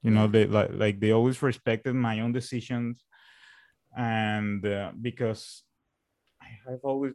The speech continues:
Speaker 1: been honest with them. And, um, yeah, you know, one, I, I guess it was a relief to them to know that, you know, being a musician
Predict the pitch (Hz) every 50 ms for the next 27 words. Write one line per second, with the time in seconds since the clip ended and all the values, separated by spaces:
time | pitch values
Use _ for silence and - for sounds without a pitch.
0 | _ - 131 131 127 131 123 - - 123 123 127 127 - - 127 110 - 107 104
1 | 110 120 _ _ _ _ _ _ _ _ _ - 123 123 123 120 120 117 117 113
2 | 113 110 110 107 107 107 107 104 104 104 104 104 101 98 98 98 95 95 95 -
3 | - _ _ _ _ _ _ - 120 135 175 247 349 330 151 139 131 123 123 131
4 | 143 151 156 160 170 175 - 101 98 127 131 135 131 - - 127 120 - - 127
5 | 131 131 151 175 185 175 208 208 190 190 190 - 202 196 175 156 123 113 113 117
6 | 127 139 - - - - - - - 135 113 113 110 113 117 127 139 143 147 147
7 | 143 _ _ _ _ _ - - _ _ _ _ _ _ _ - - 117 113 110
8 | 110 107 107 107 107 123 123 120 120 113 117 - _ _ - 113 117 113 110 110
9 | 113 113 117 - - _ _ - - - 117 113 120 123 127 131 135 127 113 -
10 | 127 117 - - 131 123 120 123 127 -